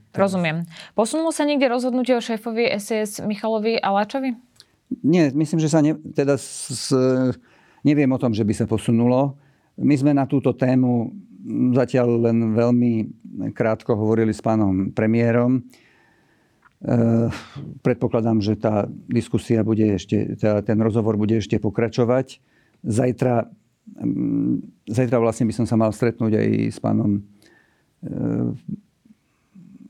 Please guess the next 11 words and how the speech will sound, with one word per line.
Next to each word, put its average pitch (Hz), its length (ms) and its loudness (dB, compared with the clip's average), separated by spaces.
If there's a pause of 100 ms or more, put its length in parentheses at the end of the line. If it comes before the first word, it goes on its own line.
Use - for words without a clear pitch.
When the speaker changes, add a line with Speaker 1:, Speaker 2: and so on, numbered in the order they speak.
Speaker 1:
so 120 240 0
šéfom 107 320 0
teda 107 400 0
informačnej 110 560 -2
služby, 110 480 -2
tak 107 260 -6
s - 220 -8
pánom 101 240 0
Maláčom, 104 480 0
takže, 101 400 -2 (560)
e, 117 320 -2